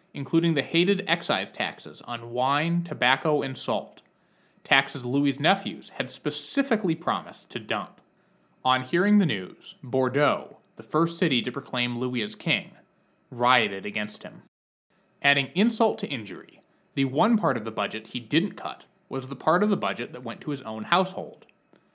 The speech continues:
"We must have splendor, outward show," Louis said,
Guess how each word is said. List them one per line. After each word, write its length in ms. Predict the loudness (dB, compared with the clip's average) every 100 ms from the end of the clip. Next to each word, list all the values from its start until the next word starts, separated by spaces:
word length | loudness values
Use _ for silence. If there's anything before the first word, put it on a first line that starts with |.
| _ _ 2
"We 140 | 6
must 300 | 8 6 4
have 200 | 2 2
splendor, 640 | 0 -6 2 4 4 2 -6 -20 _ 4
outward 460 | 4 4 2 2
show," 560 | 0 2 4 4 0 -12
Louis 320 | -10 -8 -6
said, 420 | -4 -2 -2 -4